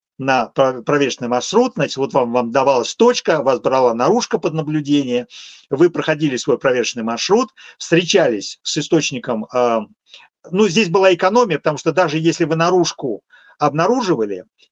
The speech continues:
вы просто фиксировали, что вы ее обнаруживали, но дальше вы выходили все равно на встречу с агентом, не делали так, как это в жизни, то есть не отменяли встречу.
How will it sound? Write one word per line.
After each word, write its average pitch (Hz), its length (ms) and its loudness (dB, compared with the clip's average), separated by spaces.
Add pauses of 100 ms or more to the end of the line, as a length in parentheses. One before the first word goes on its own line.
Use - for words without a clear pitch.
(100)
вы 160 160 4
просто 175 300 -2
фиксировали, 151 920 0
что - 240 0
вы 160 100 6
ее 143 180 4
обнаруживали, 151 760 -2 (400)
но 160 100 2
дальше 208 300 0
вы 165 120 4
выходили 170 400 0
все 160 180 -6
равно 156 220 -4
на 143 120 -4
встречу 147 280 -6
с - 80 -8
агентом, 160 500 -2
не 143 100 -4
делали 151 340 2
так, 175 220 -2
как 127 180 -4
это 127 320 -2
в 113 100 -10
жизни, 156 320 -4
то 139 120 -6
есть 127 120 -8
не 147 80 -2
отменяли 147 440 -2
встречу. - 440 -10